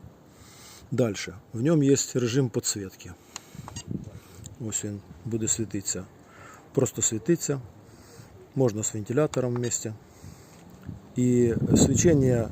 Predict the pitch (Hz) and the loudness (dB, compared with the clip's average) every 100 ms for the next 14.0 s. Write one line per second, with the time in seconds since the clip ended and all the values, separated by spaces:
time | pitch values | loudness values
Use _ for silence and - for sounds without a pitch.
0 | - 127 113 113 117 110 113 110 104 - | 0 0 2 0 0 0 -2 -2 2 6
1 | 127 - 120 120 110 104 101 95 - - | 6 6 4 4 4 0 -2 -6 -8 -2
2 | 127 156 151 - 127 120 - - - - | 4 6 6 2 -2 -4 -8 -12 -12 -10
3 | - - 117 - 107 92 - - - - | -8 -2 0 0 -2 -4 -4 -4 -6 -2
4 | - - - - - - 117 - - - | -2 -2 0 0 -2 -2 0 2 2 2
5 | - - - - - 113 - - - - | -2 -2 -2 0 2 2 2 4 4 4
6 | - - - - - - - - - - | 2 -2 -2 -4 -4 -6 -8 -10 -12 -12
7 | - - - - - - - - - - | -14 -12 -12 -12 -12 -14 -12 -10 -8 -2
8 | 143 135 120 120 - - - 113 120 117 | 2 4 4 6 8 8 6 2 0 0
9 | 117 113 117 101 98 - 98 - - - | 0 2 0 0 -4 -6 -6 -4 -2 -2
10 | - - - 127 185 165 160 135 143 127 | -2 -2 -2 2 4 8 8 8 4 4
11 | - - - - - - - - 135 151 | 2 2 2 -2 -12 -8 -6 -2 4 6
12 | - 131 139 113 156 135 - 123 - - | 6 4 2 4 4 4 4 2 2 -2
13 | - - - - 120 131 - - 101 104 | 0 0 2 2 4 4 4 0 0 0